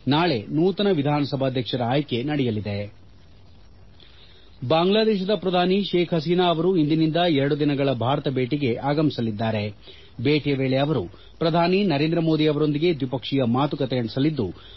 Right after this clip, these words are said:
ರಾಷ್ಟ್ರಪತಿ ದ್ರೌಪದಿ ಮುರ್ಮು ಮತ್ತು ಉಪರಾಷ್ಟ್ರಪತಿ ಜಗದೀಪ್ ಧನ್ಕರ್ ಅವರನ್ನು ಭೇಟಿ ಮಾಡಲಿದ್ದಾರೆ. ಅಲ್ಲದೆ ವಿದೇಶಾಂಗ ಸಚಿವ ಎಸ್ ಜಯಶಂಕರ್ ಅವರೊಂದಿಗೂ ಶೇಖ್ ಹಸೀನಾ ಅವರು ಮಾತುಕತೆ ನಡೆಸಲಿದ್ದಾರೆ.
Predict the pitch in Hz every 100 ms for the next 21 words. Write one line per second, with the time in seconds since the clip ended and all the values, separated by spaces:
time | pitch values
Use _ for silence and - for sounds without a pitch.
0 | - 156 185 185 185 202 226 151 143 143
1 | 139 147 156 165 190 160 131 131 117 135
2 | 120 123 123 160 131 120 123 104 127 143
3 | 139 127 131 131 151 131 139 175 113 113
4 | 117 104 107 104 104 - - - - -
5 | 127 175 131 85 - - - 156 202 202
6 | 202 208 175 175 175 220 185 131 117 139
7 | 160 143 143 131 139 165 123 95 - -
8 | - - 165 156 143 156 160 156 156 190
9 | 147 131 151 - 98 131 165 - 110 92
10 | 104 101